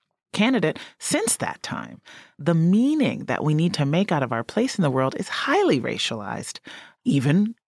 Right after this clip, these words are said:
shock, for white people. And so I think that there is a way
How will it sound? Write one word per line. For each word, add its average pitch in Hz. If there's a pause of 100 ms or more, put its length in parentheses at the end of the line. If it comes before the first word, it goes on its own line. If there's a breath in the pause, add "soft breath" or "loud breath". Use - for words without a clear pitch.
shock, -
for 175
white 190
people. - (400 loud breath)
And 165
so 170
I 202
think 294
that 208
there 156
is 190
a 160
way 147